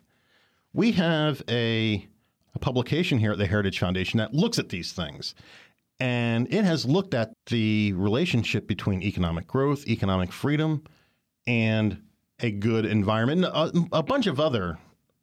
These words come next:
indicators of human well-being. Now, you know, John, I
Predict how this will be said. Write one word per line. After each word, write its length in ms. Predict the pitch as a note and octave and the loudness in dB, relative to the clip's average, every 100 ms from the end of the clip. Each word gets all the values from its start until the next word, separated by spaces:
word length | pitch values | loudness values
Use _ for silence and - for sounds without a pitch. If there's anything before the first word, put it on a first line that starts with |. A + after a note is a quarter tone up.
| - | -2
indicators 640 | E3+ F3+ E3+ C3+ A#2+ A#2 - | 0 2 2 2 2 2 0
of 400 | A2+ G2+ F2+ - _ _ _ | 2 2 0 -8 _ _ _
human 280 | D3+ C3+ A#2+ | -2 2 2
well-being. 380 | A2 A2 D#2 - _ _ _ _ _ _ - | 2 0 -6 -12 _ _ _ _ _ _ -2
Now, 340 | D3 D3+ F2 - _ _ _ _ _ _ _ _ | 0 0 -4 -10 _ _ _ _ _ _ _ _
you 140 | D#3+ C#4+ | 2 4
know, 140 | C4+ | 4
John, 240 | F#3 B2+ F#2+ - - - _ - | 2 0 -2 -10 -20 -20 _ -6
I 220 | C4+ D#4+ | 0 0